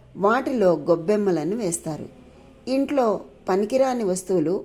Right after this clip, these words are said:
అలక్ష్మికి ప్రతీక అంటారు, అందుకని వాటిని కూడా మంటల్లో పడేస్తారు. అసుర శక్తులను మంటల్లో కాల్చేసే దైవీ శక్తుల విజయానికి సంకేతంగా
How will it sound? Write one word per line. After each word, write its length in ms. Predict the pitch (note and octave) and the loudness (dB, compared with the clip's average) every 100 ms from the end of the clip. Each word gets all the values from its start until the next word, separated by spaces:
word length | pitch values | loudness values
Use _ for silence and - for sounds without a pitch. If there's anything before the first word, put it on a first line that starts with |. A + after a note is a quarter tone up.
| C#3 | -2
అలక్ష్మికి 580 | D#3 G3+ - G3 E3+ G#3+ | -2 -4 -2 -2 -2 -4
ప్రతీక 540 | F#3 D#3+ F#3 F#3 F3 | -2 -2 0 0 -2
అంటారు, 640 | E3 - - E3 E3 A#2 - - - - _ - | -8 -8 -6 -4 -2 -6 -10 -20 -20 -20 _ -4
అందుకని 680 | F3 A3 A#3+ A#3 G3 D3 G#3+ - - _ - | -2 0 0 2 2 2 -2 -8 -20 _ -4
వాటిని 460 | D#3+ F#3 A#3 C#4 C4 | 0 0 0 -4 -2
కూడా 280 | G3 F3 | -2 -2
మంటల్లో 500 | A3 F3+ D#3+ E3+ F#3 | 0 0 0 -2 -2
పడేస్తారు. 640 | A3 E3 D3+ - - C3+ - _ _ _ - - _ _ _ | -2 -4 -6 -8 -10 -10 -12 _ _ _ -20 -20 _ _ _
అసుర 320 | - - D#4+ E4 | -2 2 4 4
శక్తులను 600 | E4+ D4+ D4 C4 A3+ G3+ | 2 0 0 0 2 0
మంటల్లో 560 | D#3 D#3+ G3+ G3+ A3 | 0 0 2 2 0
కాల్చేసే 840 | A3 D#3 D#3+ E3 F#3+ F#3 F#3+ G4 - - - _ _ _ - - - - - _ _ | -2 -2 -2 0 0 0 0 -2 -6 -20 -20 _ _ _ -20 -20 -20 -20 -20 _ _
దైవీ 480 | D3 F3+ A#3+ C#4 E4+ | -2 0 2 4 6
శక్తుల 420 | E4+ - - B3 | 6 0 0 0
విజయానికి 640 | E3 D#3+ E3 G#3 A#3 A3 F#3+ | 2 0 2 0 0 -2 -4
సంకేతంగా 840 | - C#3 C#3+ F#3+ G3 F#3+ F#3+ D#4+ | -4 -6 -2 -2 0 0 0 0